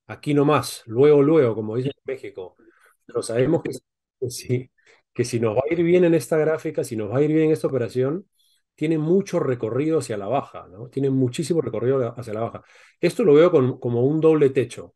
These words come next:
¿no? Como una gráfica que está formando un doble techo.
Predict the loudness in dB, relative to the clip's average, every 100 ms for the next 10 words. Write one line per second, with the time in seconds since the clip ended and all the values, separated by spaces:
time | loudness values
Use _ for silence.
0 | _ -14 -12 -12 -8 -2 -2 0 0 0
1 | 0 -2 -6 -8 -2 0 2 2 0 0
2 | 0 0 0 0 -2 -4 -8 -10